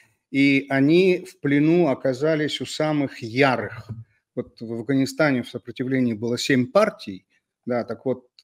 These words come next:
самая-самая вот такая, там, Эс Бислами, Гульбидина Хакматьяра, которая сейчас правительство талибов, да, вот она была такая самая радикальная. И вот они там, а, в шестером, значит, двоих держали отдельно в погребе.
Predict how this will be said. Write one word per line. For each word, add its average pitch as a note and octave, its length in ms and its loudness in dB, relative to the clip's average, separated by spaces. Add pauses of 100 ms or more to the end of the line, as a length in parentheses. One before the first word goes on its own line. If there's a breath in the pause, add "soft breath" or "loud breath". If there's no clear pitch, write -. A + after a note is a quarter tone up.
(160)
самая-самая A2 1040 -2
вот G#2 220 -20
такая, G#2+ 460 -8
там, G#2 360 -14
Эс A#2+ 300 -2
Бислами, A#2 920 0
Гульбидина A#2+ 680 0
Хакматьяра, D#3+ 680 0
которая A#2 340 -4
сейчас A2+ 360 -6
правительство A2 560 -6
талибов, A2+ 380 -6 (540 loud breath)
да, B2 180 0
вот A2+ 160 -6
она D3+ 200 2
была C3 220 0
такая A#2+ 300 -2
самая C3 360 0
радикальная. G#2 640 -6
И - 20 -10
вот D#3+ 240 0
они C#3 240 2
там, A2+ 460 -2 (540 soft breath)
а, A2 240 -10
в - 60 -16
шестером, F#3+ 680 0
значит, C3 540 -4
двоих C#3+ 680 4
держали A#2 540 0
отдельно A#2 540 0
в - 140 -20
погребе. C#3+ 560 -2